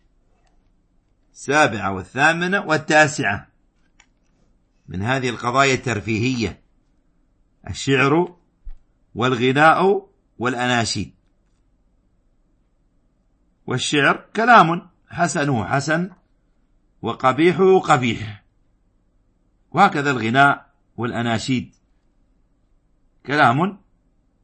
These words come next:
حسنه حسن وقبيحه قبيح. وغالباً الغناء أو الإنشاد يكون عادة من الشعر،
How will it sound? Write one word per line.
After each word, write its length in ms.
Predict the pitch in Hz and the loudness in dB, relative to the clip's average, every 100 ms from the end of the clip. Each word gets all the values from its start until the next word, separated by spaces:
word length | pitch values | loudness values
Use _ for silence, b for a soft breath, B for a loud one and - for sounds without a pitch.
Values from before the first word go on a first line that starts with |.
| _ - | _ -8
حسنه 520 | 180 185 156 131 104 | -6 -4 -2 -2 -4
حسن 440 | 139 143 175 202 - _ | -6 -2 -4 -4 -14 _
وقبيحه 720 | 123 - 139 139 156 165 160 | -12 -2 -2 0 -2 -2 -4
قبيح. 520 | 139 143 131 110 98 - _ _ _ _ _ _ _ _ _ _ _ _ _ _ _ _ _ _ _ _ _ _ _ _ _ _ _ _ _ _ _ _ _ _ _ _ | 0 0 0 -4 -10 -20 _ _ _ _ _ _ _ _ _ _ _ _ _ _ _ _ _ _ _ _ _ _ _ _ _ _ _ _ _ _ _ _ _ _ _ _
وغالباً 580 | 135 202 208 160 147 151 | -2 4 4 4 0 -2
الغناء 560 | 127 131 151 151 - 101 | -2 -2 0 0 -2 -6
أو 200 | 107 107 | -6 -6
الإنشاد 560 | 101 98 - 117 123 | -8 -8 -4 -2 -2
يكون 340 | 131 - 160 139 - - | -6 -6 -6 -6 -8 -12
عادة 480 | - 160 143 139 170 | -6 -4 -2 -4 -4
من 160 | 147 | -4
الشعر، 500 | 135 - 151 117 85 | -6 -2 -2 -2 -4